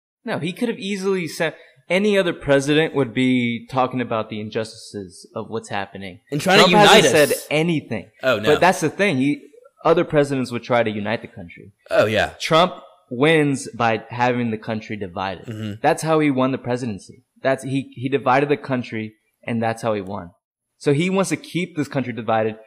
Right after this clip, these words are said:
Speaker 1: Of course, he's not gonna go out in media and say, "Oh, like, yeah, this is bad. Like, cops
Speaker 2: Uh,
Speaker 1: shouldn't do that," like any other president would.
Speaker 2: So, so, so who are you gonna vote for when it comes down to it?
Speaker 1: <sighs> See, I don't like both of them.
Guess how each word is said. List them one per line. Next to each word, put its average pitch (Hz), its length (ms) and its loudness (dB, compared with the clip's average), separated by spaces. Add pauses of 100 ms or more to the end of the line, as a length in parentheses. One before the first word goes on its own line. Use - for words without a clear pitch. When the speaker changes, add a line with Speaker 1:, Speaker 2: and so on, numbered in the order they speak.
Speaker 1:
Of 127 160 -2
course, 160 200 2
he's 139 120 -6
not 123 160 0
gonna 113 160 -2
go 113 180 2
out 110 140 4
in 107 80 -4
media 110 280 0
and 104 120 -4
say, 107 380 -2 (360)
"Oh, 127 640 4 (160)
like, 87 240 -10 (260)
yeah, 123 360 2 (160)
this 123 120 -6
is 117 120 -8
bad. 104 400 0
Like, 92 160 -14 (160)
cops 104 340 -4
Speaker 2:
Uh, 107 220 4
Speaker 1:
shouldn't 107 180 -2
do 101 140 -8
that," 71 180 -10 (580)
like 117 200 0
any 165 160 6
other 135 100 6
president 98 420 -6
would. 90 180 -16 (280)
Speaker 2:
So, - 320 -8
so, 160 440 4 (960)
so 143 180 -2
who - 0 -
are 185 120 4
you 233 60 4
gonna 190 140 6
vote 120 220 4
for 90 200 -2
when 82 100 -4
it 85 80 -6
comes 85 220 -8
down 71 220 -10
to 60 140 -14
it? 50 80 -18 (800)
Speaker 1:
<sighs> - 20 -12 (800)
See, 160 300 -4
I 156 140 -2
don't 202 260 2
like 170 280 2
both 151 220 4
of - 60 -10
them. 156 220 -2